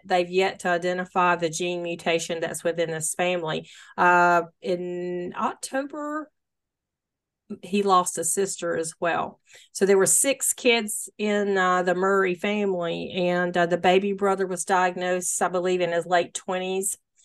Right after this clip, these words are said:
Uh, then the older brother was diagnosed a year or so after he was diagnosed. And then several years after that, my husband was diagnosed. And, uh, then six months after my husband died, the sister was diagnosed. So all that's left now is my husband's twin brother,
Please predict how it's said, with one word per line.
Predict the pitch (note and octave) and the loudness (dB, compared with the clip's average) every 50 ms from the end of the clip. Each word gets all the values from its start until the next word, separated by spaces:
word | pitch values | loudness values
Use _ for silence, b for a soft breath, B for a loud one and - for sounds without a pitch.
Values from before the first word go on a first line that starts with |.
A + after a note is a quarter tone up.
| b b b b b b b b | b b b b b b b b
Uh, | F#3 F#3 F3+ F3+ F3+ F3+ F3 F3 F3 F#3 | 0 2 4 4 4 4 2 2 0 -2
then | - F#3+ F3+ F3+ | -2 -2 -2 -2
the | F3 - - | -2 0 2
older | - F#3+ G3 G3+ G#3 G#3 | 4 6 6 6 6 4
brother | G3 G3+ F#3+ F#3+ G3 | 4 4 2 2 2
was | F#3+ F#3+ F3+ - | 0 -2 -2 -2
diagnosed | - G3+ F#3 F#3 F#3 F3+ F#3 F#3 F3+ F3+ - - | 0 2 4 4 2 0 0 -4 -4 -4 -4 -6
a | F3 | -8
year | E3+ E3+ F3+ F3+ F#3 F#3 F3+ | -6 -2 0 2 4 4 4
or | |
so | E3+ - - G3 F3+ F3+ | 2 2 2 2 4 6
after | F3+ F3 F3+ F3+ - F3 | 6 4 4 2 -2 -6
he | E3 G3+ G#3+ A3 | -2 -2 -2 0
was | G3+ G3 F#3+ | 0 -2 -2
diagnosed. | - G3+ F#3 F#3 F#3 F3+ - F#3 F3+ F3 F3+ F3+ F3 F3+ F3+ - - - - | 0 2 2 2 2 0 -2 -4 -4 -4 -2 -4 -4 -6 -8 -10 -12 -12 -10
And | - F#3+ F3+ F3+ | -8 -6 -4 -2
then | F#3 F3+ F3 | -2 -4 -2
several | - - - G3+ G3 G3+ F#3 F3+ | 0 2 2 2 2 2 0 0
years | F3+ F3 F3 E3+ - | 0 -2 -2 0 2
after | F#3 F3+ F3+ - F#3+ E3+ | 0 0 0 -2 -4 0
that, | F3 E3 D#3+ - | 0 2 2 2
my | F3 F3+ F#3 G3 | 2 2 2 2
husband | G#3 G3 D#3+ E3 E3 - E3+ E3 | 2 0 -2 -4 -6 -8 -10 -8
was | E3 E3 D#3+ | -8 -8 -6
diagnosed. | D#3+ - E3+ E3 D#3+ D#3+ D#3+ D#3+ D#3+ D#3 D#3 D#3 - - _ b b b b b b b b b b | -2 0 0 0 0 -2 -4 -6 -8 -8 -10 -12 -14 -18 _ b b b b b b b b b b
And, | - F3+ F3+ F3+ F3+ F3 F3 F3 E3+ E3+ | -4 -2 0 2 2 2 2 2 2 4
uh, | E3 E3 E3 E3 E3 E3 F3 | 4 6 6 4 4 2 -2
then | F#3+ - F3+ F3 E3 | -2 -2 -2 0 0
six | - - - A#3 A3 - - - - | 0 0 2 0 0 0 -4 -6 -4
months | G#3 G3 G3 G3 G3 - | -2 0 0 0 0 0
after | F#3+ F3+ F3 - F3+ | -2 -2 -2 -4 -4
my | F3 G3+ A#3 | -2 -2 0
husband | B3 A#3 G#3 G3+ - G3+ F#3 F#3 | 0 0 0 -2 -2 -4 -4 0
died, | F3+ E3+ E3+ E3+ E3+ E3+ E3 E3+ | 0 2 2 2 2 0 -2 -2
the | - F3 | -2 -2
sister | - - - G3+ G3+ - - F#3 F3 | 0 0 0 -2 -2 -2 -4 -4 -2
was | F3 F3 D#3+ E3 | -2 -2 -2 0
diagnosed. | - E3+ D#3+ E3 E3 E3+ E3 D#3+ E3+ E3 - | 0 0 0 0 0 -2 -2 0 0 0 0
So | G#3 - | 0 2
all | F#3+ G3+ A3+ A#3+ | 4 6 6 6
that's | B3 A3+ A3 - | 6 4 2 2
left | A#3 A3 G#3 G#3 - | 2 2 2 2 2
now | G#3+ G#3 G#3 G3+ F#3+ F3+ | 0 2 2 2 2 2
is | F3 - - | 0 0 0
my | F#3+ G3 | 0 0
husband's | G#3 G#3+ G3+ G3+ G3+ G3+ - F#3 F3+ F3 - | 2 2 2 2 0 0 -4 -6 -4 -6 -6
twin | - - - G#3+ G#3+ A3 A3+ A3+ A3+ | -6 -6 -4 -2 0 2 2 2 0
brother, | G3 F#3 F3 F3 F3 F3 F3 F3 F3 F3 F3+ - | 2 2 2 2 2 2 0 0 0 -2 -4 -8